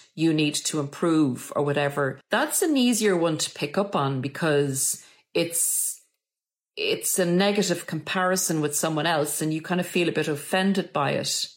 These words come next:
But this is a trickier one to pick up on because the narcissist will say, "Look at that woman over there. She's very fit looking. I'm guessing that she's done this and this and this.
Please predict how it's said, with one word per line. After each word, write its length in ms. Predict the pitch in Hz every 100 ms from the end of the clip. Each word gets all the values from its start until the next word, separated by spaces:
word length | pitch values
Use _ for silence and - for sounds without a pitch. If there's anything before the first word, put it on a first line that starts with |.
| _ _ -
But 100 | 190
this 220 | 277 -
is 80 | -
a 60 | 349
trickier 380 | - 254 240
one 200 | 202 185
to 100 | 160
pick 220 | - 170 185
up 180 | 180
on 240 | 170 160 147 - - -
because 340 | 202 - 208 208
the 60 |
narcissist 680 | 202 214 214 - 190 185 -
will 80 | 180
say, 680 | 175 190 175 170 165 165 _ _ _ _ - - _ 220
"Look 240 | 311 349
at 220 | 370 -
that 340 | 190 170 170 156
woman 300 | 156 151 165
over 240 | 180 151
there. 520 | 151 147 139 139 131 _ _ _
She's 360 | - - 156 147
very 400 | - 226 294 302
fit 420 | - 208 185 -
looking. 560 | 165 - 143 139 139 - _ _ _
I'm 440 | 202 220 254 269 220
guessing 580 | - 185 180 - 156 143
that 160 | 139
she's 380 | - 202 180 175
done 320 | 180 160 156
this 300 | 147 156 -
and 100 | 156
this 240 | 151 147 -
and 140 | 143
this. 600 | 147 135 - - - -